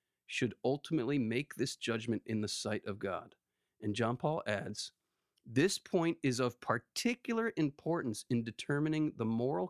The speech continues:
character of responsible fatherhood and motherhood." In other words, as you were saying, and I remember these days where somebody just tell us, somebody just give us the answer.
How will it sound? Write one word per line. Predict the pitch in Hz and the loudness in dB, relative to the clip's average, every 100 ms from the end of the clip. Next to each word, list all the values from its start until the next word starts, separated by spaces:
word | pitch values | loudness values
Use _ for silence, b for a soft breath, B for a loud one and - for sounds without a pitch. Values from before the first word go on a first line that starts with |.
| - | -2
character | 135 135 135 - 135 - | -2 0 -2 -2 -2 -2
of | 107 | -4
responsible | 110 - - 110 113 123 113 | -4 -4 -2 -2 0 -2 -4
fatherhood | - 82 104 107 - 104 | -4 -4 -2 -4 -4 -4
and | 107 | -2
motherhood." | 120 120 - - B B B B | -2 -2 -6 -12 B B B B
In | 156 | 4
other | 190 | 4
words, | 120 95 | 2 -2
as | 127 143 | -2 0
you | 208 | 0
were | |
saying, | 180 127 107 107 - b b b | 0 0 0 -2 -6 b b b
and | 131 | 4
I | |
remember | 139 135 165 220 | 4 2 2 2
these | 123 113 107 | 2 -2 0
days | 120 101 95 | 0 0 -2
where | 104 110 - b b b | 0 0 -2 b b b
somebody | - 214 269 | 4 4 4
just | 208 196 - | 2 2 4
tell | 175 175 | 4 4
us, | - | 4
somebody | - 190 220 | 4 4 4
just | 190 - | 2 4
give | 165 190 | 4 4
us | 151 | 4
the | 143 156 | 4 4
answer. | 196 285 | 4 0